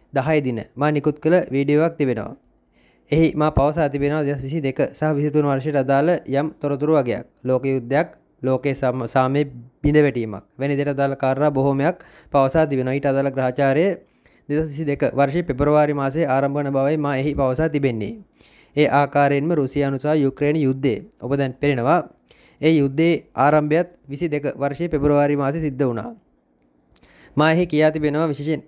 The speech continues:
එ-, එහි සහ ඉන් පසු මගේ මුහුණ පොත හරහාත් නිතරම දැනුවත් කිරීමක් කළා. දෙදහස් විසි දෙක වර්ෂයට වඩා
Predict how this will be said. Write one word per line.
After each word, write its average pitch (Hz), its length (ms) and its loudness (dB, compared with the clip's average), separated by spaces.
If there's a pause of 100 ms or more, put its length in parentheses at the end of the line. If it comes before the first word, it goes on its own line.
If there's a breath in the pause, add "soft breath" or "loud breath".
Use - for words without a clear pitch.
එ-, 123 200 -8
එහි 151 200 0
සහ 147 220 2
ඉන් 151 160 0
පසු 139 240 0
මගේ 143 200 -2
මුහුණ 139 220 -2
පොත 139 160 -6
හරහාත් 143 280 0
නිතරම 147 360 0
දැනුවත් 139 380 -2
කිරීමක් 139 360 0
කළා. 143 260 4 (600 soft breath)
දෙදහස් 147 220 -2
විසි 151 180 -8
දෙක 151 180 0 (140)
වර්ෂයට 143 400 -2
වඩා 139 340 2